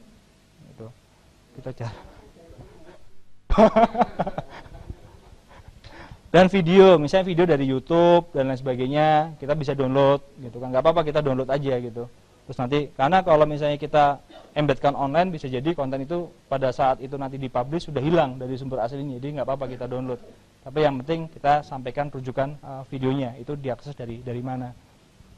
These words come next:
F L V, audio narasi kita juga mulai siapkan, atau bisa kita siapkan secara live pada saat kita membuka PowerPoint, terus kita seolah-olah kita kuliah, tapi kita kuliah sendirian, kita ngomong sendirian gitu. Nah, kemudian kita mulai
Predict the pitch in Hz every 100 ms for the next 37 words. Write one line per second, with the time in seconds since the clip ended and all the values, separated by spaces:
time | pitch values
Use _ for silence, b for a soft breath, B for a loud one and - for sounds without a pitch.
0 | _ 123 - 127 - 160 156 151 143 147
1 | 143 143 160 170 165 156 139 139 139 131
2 | 135 - 147 151 151 156 - 143 180 160
3 | 135 156 147 143 156 156 143 170 156 143
4 | 143 139 147 170 - 139 135 147 135 143
5 | 139 139 135 127 131 143 151 160 - 143
6 | 139 139 - - _ _ _ _ 143 143
7 | 165 170 160 165 160 - - _ _ _
8 | - 170 185 165 135 - 147 156 160 156
9 | 151 147 151 135 143 139 127 139 147 139
10 | 143 139 127 127 120 113 107 110 _ _
11 | _ _ _ _ _ _ _ _ _ _
12 | _ _ _ - - - - - - -
13 | - _ - 147 147 147 143 165 214 220
14 | - 170 208 202 170 165 208